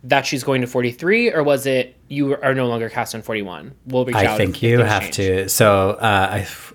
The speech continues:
Speaker 2: oh, who was it? I think somebody talked about this in the preseason. I wonder if it was even Ellie, but I think somebody talked about how, uh, they were cast on forty. Maybe it was Ellie.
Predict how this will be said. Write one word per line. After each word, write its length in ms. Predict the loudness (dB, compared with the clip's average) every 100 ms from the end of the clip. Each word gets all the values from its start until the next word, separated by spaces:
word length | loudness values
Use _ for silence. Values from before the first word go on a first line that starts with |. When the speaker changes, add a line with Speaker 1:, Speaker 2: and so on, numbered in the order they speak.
| -8
Speaker 2:
oh, 140 | -8
who 200 | -6 -8
was 280 | -6 -6 -4
it? 280 | -6 -8 -12 _ _ _ _ _ _ _ -20 -20 _ _ _ -20 -18 -18 -18 -20 _
I 60 | 0
think 220 | 4 2
somebody 240 | 4 2 2
talked 220 | 0 2
about 160 | 0
this 140 | 0 -2
in 40 |
the 60 | -4
preseason. 540 | -4 -4 -4 -6 -8 -2
I 60 | 2
wonder 200 | 2 2
if 100 | 0
it 80 |
was 180 | -2 -4
even 180 | -6 -6
Ellie, 340 | -6 -6 -6
but 220 | -4 -4 0
I 80 | 0
think 240 | 2 0
somebody 280 | 0 0 -2
talked 260 | 0 -2 0
about 280 | 0 0
how, 440 | -2 -4 -2 -2 -4 -10 -12 -6
uh, 100 | -2
they 160 | 0
were 200 | 0 -2
cast 380 | -2 -2 0 -2
on 120 | -4
forty. 220 | -2 -6 0
Maybe 200 | 2 2
it 80 | 2
was 160 | 0
Ellie. 380 | 2 0 0 -6